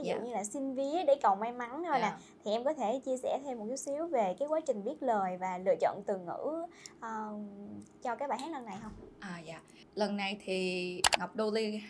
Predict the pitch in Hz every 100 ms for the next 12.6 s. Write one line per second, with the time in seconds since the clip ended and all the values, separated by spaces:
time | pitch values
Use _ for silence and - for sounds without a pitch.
0 | - 233 - 220 185 175 175 175 220 226
1 | 233 240 320 349 - - 185 170 240 240
2 | 208 180 185 180 175 214 214 214 220 214
3 | 269 - - 185 175 170 170 170 226 269
4 | - - - - - 180 175 220 226 269
5 | 277 320 320 330 208 180 170 160 165 -
6 | - - - 233 233 254 302 - - -
7 | - - 262 330 277 190 226 247 233 -
8 | - 190 214 208 190 370 226 185 185 202
9 | 214 190 185 - - - - - - -
10 | 208 208 202 226 277 247 269 302 466 554
11 | 381 - 196 180 196 202 208 185 240 311
12 | 233 - - 190 190 175